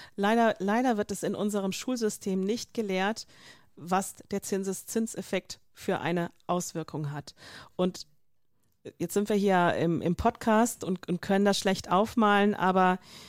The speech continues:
äh, es ist so eine Rechenaufgabe, wenn du mit sechzehn Jahren anfängst und es schaffst, irgendwie tausend Euro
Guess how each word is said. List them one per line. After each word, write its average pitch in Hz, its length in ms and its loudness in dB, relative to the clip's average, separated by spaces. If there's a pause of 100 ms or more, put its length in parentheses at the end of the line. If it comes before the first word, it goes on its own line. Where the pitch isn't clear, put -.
(220)
äh, - 100 -12 (1200)
es - 120 -2
ist - 320 2
so 185 200 4
eine 202 160 8
Rechenaufgabe, 196 1080 6
wenn 190 160 4
du 196 80 4
mit 196 160 0
sechzehn 214 460 2
Jahren 196 340 6
anfängst 214 760 2
und 196 200 0
es 185 100 2
schaffst, - 340 2
irgendwie 190 280 2
tausend 214 480 4
Euro 214 480 6